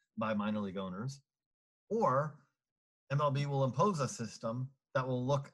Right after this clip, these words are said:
an awful lot like the system that they have proposed to minor league baseball owners and say, "If you wanna join us, come join us," and that will happen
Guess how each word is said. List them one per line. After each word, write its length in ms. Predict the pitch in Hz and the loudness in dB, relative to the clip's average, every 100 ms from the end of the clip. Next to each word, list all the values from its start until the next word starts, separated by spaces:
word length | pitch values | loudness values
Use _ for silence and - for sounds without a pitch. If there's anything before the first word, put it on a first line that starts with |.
| - | -2
an 100 | 135 | -2
awful 460 | 123 135 135 127 | 0 0 0 0
lot 280 | 120 123 120 | 2 0 0
like 220 | 117 110 | -2 -2
the 80 | - | -4
system 520 | - 131 - - 120 | -6 -4 -2 -2 -2
that 180 | 117 107 | -2 -2
they 160 | 110 107 | -4 -2
have 280 | 107 104 - | -2 -4 -6
proposed 600 | 104 - 123 117 107 - | -10 -4 -2 0 -4 -4
to 80 | 110 | -2
minor 240 | 107 107 | 0 0
league 140 | 101 98 | -2 -4
baseball 380 | 101 - 101 98 | -6 -4 -4 -4
owners 300 | 113 127 113 | -4 -4 -6
and 100 | 104 | -4
say, 300 | 117 110 104 _ _ | 0 0 -2 _ _
"If 140 | 104 131 | -10 -4
you 80 | 120 | -2
wanna 220 | 123 113 | -2 -2
join 260 | 107 120 | -2 -2
us, 100 | 117 | -4
come 200 | - 117 | -4 -2
join 240 | 104 160 127 | 0 0 0
us," 200 | 117 - | -4 -4
and 140 | 104 | -2
that 140 | 107 104 | -2 -4
will 80 | |
happen 480 | 104 107 104 101 98 | -6 -6 -2 -2 -2